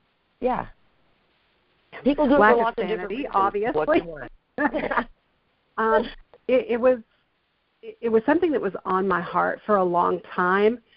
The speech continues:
Speaker 2: After I moved to Tennessee in twenty twelve, I met this dynamic woman who was not the norm for our area. She was democra-,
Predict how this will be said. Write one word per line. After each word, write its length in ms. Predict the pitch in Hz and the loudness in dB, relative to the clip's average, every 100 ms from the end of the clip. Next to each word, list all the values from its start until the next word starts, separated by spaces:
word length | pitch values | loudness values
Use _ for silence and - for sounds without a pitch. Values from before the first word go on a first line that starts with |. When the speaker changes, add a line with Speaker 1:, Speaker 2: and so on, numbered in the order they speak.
| _ _ | _ _
Speaker 2:
After 360 | 185 196 - 202 | 0 0 2 2
I 140 | 185 | 2
moved 380 | 180 175 185 - | 2 0 -2 -2
to 80 | 208 | -6
Tennessee 520 | - 190 180 - 170 | -2 0 0 -2 -2
in 120 | 170 170 | 0 -2
twenty 380 | - 175 170 | 0 2 2
twelve, 460 | 175 - 180 170 170 | 0 2 4 6 4
I 80 | 170 | 2
met 200 | 165 - | -2 -2
this 140 | 180 - _ | -4 -6 _
dynamic 540 | 196 175 175 180 196 196 | 0 2 2 2 0 0
woman 520 | 180 175 170 175 175 - _ _ _ _ _ - 185 | 0 2 2 2 0 -2 _ _ _ _ _ -6 2
who 160 | 208 190 | 4 6
was 140 | 190 - - | 2 -2 -4
not 300 | 196 190 233 | 0 0 2
the 80 | - | 0
norm 580 | 175 247 180 180 190 180 | 2 4 4 2 -2 -6
for 160 | - 185 | -4 0
our 220 | 180 202 | 0 -2
area. 600 | 196 202 190 170 175 180 - _ _ _ - - | -4 -4 -2 -4 -4 -4 -8 _ _ _ -10 -2
She 180 | 196 | 0
was 420 | 196 185 180 180 175 - - | 2 2 2 2 -2 -8 -10
democra-, 680 | 214 190 196 226 226 - 196 | -2 4 6 4 2 0 -2